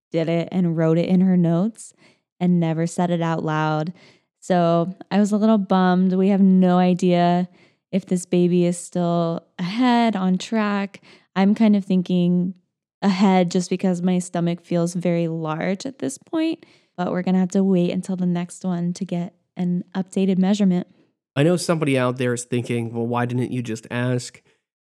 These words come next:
Speaker 2: And I know that's the obvious answer here, but we totally forgot about it. It was like we sat down in the car and we're like,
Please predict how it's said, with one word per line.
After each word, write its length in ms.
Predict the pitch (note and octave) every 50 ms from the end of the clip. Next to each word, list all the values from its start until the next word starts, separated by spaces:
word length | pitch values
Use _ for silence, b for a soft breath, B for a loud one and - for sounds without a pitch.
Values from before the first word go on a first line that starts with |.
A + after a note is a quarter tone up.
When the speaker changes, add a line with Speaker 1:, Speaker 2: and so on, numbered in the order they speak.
| _
Speaker 2:
And 220 | C#3 C#3 C3+ B2+ - - -
I 100 | C3 C3+
know 180 | D3 D3+ D3+
that's 240 | D3 D3 C#3 C3+ -
the 120 | - A2+ F#2+
obvious 480 | B2 B2 A#2+ B2 B2 A#2+ A#2+ A#2 -
answer 460 | - - B2 A#2+ B2 A#2+ - B2 A#2+
here, 400 | A#2 A2+ A#2+ A#2+ A#2 A#2+ A#2 A#2
but 380 | A2+ A2+ A#2+ A#2 A2 - - -
we 280 | - A#2 A#2+ C3+ C#3 C#3+
totally 340 | C#3+ - E3+ E3+ E3 D#3 C#3
forgot 360 | D3 - B2 A2+ A#2 A2 G#2
about 300 | G#2+ A2 G#2+ G2+ G2 -
it. 200 | - G2 - - -
It 60 | B2
was 180 | B2 B2 A2+ B2+
like 160 | B2 A#2+ A#2+
we 120 | B2 B2
sat 320 | A#2+ - - C3 B2+ B2 B2+
down 180 | C3 B2 B2
in 80 | B2+ A#2
the 80 | A2+
car 380 | A2+ - A#2+ A#2 A2+ A2 A2+ A2+
and 140 | D2+ B2 B2
we're 80 | A#2+
like, 260 | A#2 A2+ A2+ A2 A2+